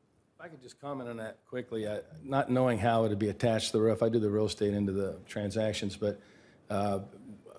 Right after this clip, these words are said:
we don't wanna get involved and have to redesign, change the upper side of that building to hide panels, et cetera.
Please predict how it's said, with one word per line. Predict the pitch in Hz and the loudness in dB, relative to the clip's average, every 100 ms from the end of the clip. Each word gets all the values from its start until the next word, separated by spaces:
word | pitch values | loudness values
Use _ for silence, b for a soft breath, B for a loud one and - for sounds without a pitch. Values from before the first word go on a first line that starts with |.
| - - - - | -20 -18 -14 -4
we | 120 | -4
don't | 95 147 170 | 2 4 4
wanna | 131 113 | 4 2
get | 110 | 0
involved | 107 101 107 104 101 | 0 0 2 0 0
and | 104 98 | -2 -2
have | 113 101 | -2 -2
to | 101 98 110 | -4 -4 -2
redesign, | 113 101 107 110 110 101 - B B - | 0 0 -2 0 0 -2 -8 B B -8
change | - 117 104 - | -2 -2 -2 -4
the | 98 95 | -6 -6
upper | 120 113 | -8 -6
side | - 117 110 | -2 0 2
of | 104 | 0
that | 101 101 | -2 0
building | 110 107 | 2 2
to | 98 | -2
hide | 110 104 95 | -2 -2 -4
panels, | - 110 104 | -4 -2 -4
et | 90 | -8
cetera. | - 117 107 90 | -4 0 0 -2